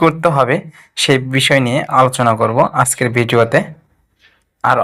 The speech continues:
অবশ্যই ভিডিওটি ভালো লাগলে চ্যানেলটি সাবস্ক্রাইব করে একটি লাইক, একটু ভাল-, একটি কমেন্ট করবেন যে ভিডিওটি কেমন। আর অবশ্যই আমাদের Telegram চ্যানেলে জয়েন হয়ে থাকবেন। আজকের ভিডিও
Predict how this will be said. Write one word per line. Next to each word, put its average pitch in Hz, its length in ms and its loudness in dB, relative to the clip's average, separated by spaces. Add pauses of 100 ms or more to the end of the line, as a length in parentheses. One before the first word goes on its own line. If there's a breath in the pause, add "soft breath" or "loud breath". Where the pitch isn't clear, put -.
অবশ্যই 165 380 2
ভিডিওটি 135 380 0
ভালো 123 240 2
লাগলে 123 220 0 (140)
চ্যানেলটি 127 340 0 (100)
সাবস্ক্রাইব 147 380 -2 (120)
করে 165 140 2 (580 soft breath)
একটি 135 220 -4 (120)
লাইক, 143 200 2 (160)
একটু 131 160 -2 (100)
ভাল-, 123 220 0 (220)
একটি - 220 -6 (420)
কমেন্ট 135 340 0
করবেন 123 260 2 (440 soft breath)
যে 123 100 0 (100)
ভিডিওটি 123 400 2
কেমন। 127 200 4 (400)
আর 131 80 4 (200)
অবশ্যই 180 380 2 (120)
আমাদের 151 280 4 (140)
Telegram 135 380 0
চ্যানেলে 135 280 0 (100)
জয়েন 131 180 2
হয়ে 143 180 -2
থাকবেন। 151 300 2 (460)
আজকের 120 260 -2 (100)
ভিডিও 120 220 0